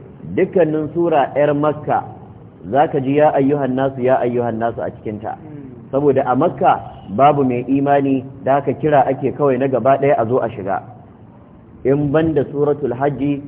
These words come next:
da kuma suratul Nisa'i. Waɗannan su a cikinsu da kuma wani ɓangare na suratul Baqara ɗin, domin akwai "ya ayyuhan nasu, u'budu rabbakum allazi khalaqakum." To in banda waɗannan, malamai suka ce duk sauran "ya ayyuhan nasu" a surori ɗan Makka suka zo.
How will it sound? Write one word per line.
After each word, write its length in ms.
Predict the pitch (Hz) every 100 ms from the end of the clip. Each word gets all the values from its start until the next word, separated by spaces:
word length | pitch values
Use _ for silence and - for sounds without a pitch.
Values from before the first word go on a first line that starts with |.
| - - -
da 120 | 113
kuma 220 | 113 135 131
suratul 400 | 139 139 143 120
Nisa'i. 480 | 113 120 113 76 71 - 156 147 127 -
Waɗannan 480 | 156 156 151 135 143
su 80 |
a 120 | 160 127
cikinsu 320 | - 156 143
da 100 | 123
kuma 280 | 123 143 151
wani 60 | 156
ɓangare 320 | 156 151 156 135
na 80 | 131
suratul 320 | 135 139 131 113
Baqara 340 | 135 127 135
ɗin, 160 | 131 120
domin 220 | 117 135
akwai 240 | 120 127
"ya 140 | 131 139
ayyuhan 300 | 131 131 123
nasu, 400 | 131 131 135 156 - - -
u'budu 420 | 147 165 135 131
rabbakum 440 | 135 131 123 135 127
allazi 240 | 117 113 123
khalaqakum." 400 | 117 113 - - 85 - - - - -
To 80 | 107
in 160 | 151
banda 220 | 180 208 175
waɗannan, 480 | 160 143 147 143 131
malamai 380 | 120 123 135
suka 160 | 139 135
ce 140 | 131 110
duk 180 | 156 165
sauran 240 | 170 160 160
"ya 140 | 165
ayyuhan 320 | 143 151 139
nasu" 220 | 139 139 -
a 80 | 113
surori 480 | 131 131 131 135 131 - - -
ɗan 160 | 127 131
Makka 240 | 131 127 101
suka 160 | - 90
zo. 160 | 80